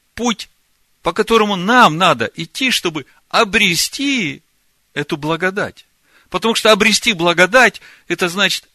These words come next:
обрести Всевышнего и в своём сердце, и в своей душе. Стать единым с Ним. Вот что значит обрести благодать. И как мы уже говорили в начале, именно благодаря этому Бог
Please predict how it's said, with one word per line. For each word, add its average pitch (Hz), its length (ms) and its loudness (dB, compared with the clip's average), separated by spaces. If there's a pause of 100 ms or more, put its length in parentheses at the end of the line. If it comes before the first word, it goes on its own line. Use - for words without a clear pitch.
обрести 202 640 0
Всевышнего 180 720 -2 (380)
и 202 100 -2
в 175 80 -2
своём 190 300 4
сердце, 233 460 2
и 185 180 -6
в 180 80 -2
своей 180 320 2
душе. 156 400 -8 (1300)
Стать - 360 0
единым 180 600 0
с - 160 -6
Ним. 147 200 -6
Вот 202 300 2
что - 220 -2
значит 131 500 -4
обрести 120 600 -8 (580)
благодать. 98 600 -8 (880)
И 147 80 -6
как 190 200 0
мы 175 80 0
уже 165 180 -2
говорили 165 300 2
в 156 60 -2
начале, 160 400 0
именно 160 540 -4 (480)
благодаря 165 600 4
этому 160 600 2 (840)
Бог 151 460 0